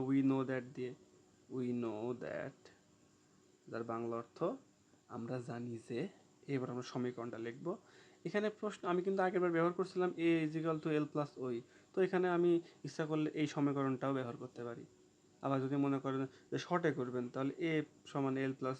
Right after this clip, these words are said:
ওই ব্যবহার করতেও পারেন, সমস্যা নাই। তাহলে এইটা implies that অ্যাসেটের জায়গায় অ্যাসেটটা বসাই দিব, নব্বই, এক, দুই, তিন সমান এল এর জায়গায়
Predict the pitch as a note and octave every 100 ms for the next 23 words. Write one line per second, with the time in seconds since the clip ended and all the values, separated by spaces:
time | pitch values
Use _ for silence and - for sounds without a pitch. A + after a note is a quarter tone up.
0 | A#2+ A#2 B2 A#2+ - A#2+ A#2+ G#2+ G#2+ -
1 | - A#2 G#2+ - - - - - - -
2 | _ A#2+ A#2+ - C3 B2+ C#3+ G#3 - _
3 | _ _ F3 F3 F3 C#3+ B2 - B2+ C3+
4 | - - - - - D3+ F#3 F3+ E3 D#3
5 | C3 B2+ C#3 - - B2 A#2 B2 D#3 B3
6 | - _ _ _ _ _ - - B2 A2+
7 | A#2 A#2+ - D#2+ F#2 E2 E2+ A2+ B2 D3
8 | A#2 - _ _ _ _ _ _ _ _
9 | - - - A#2 - - E3+ E3+ E3 E3+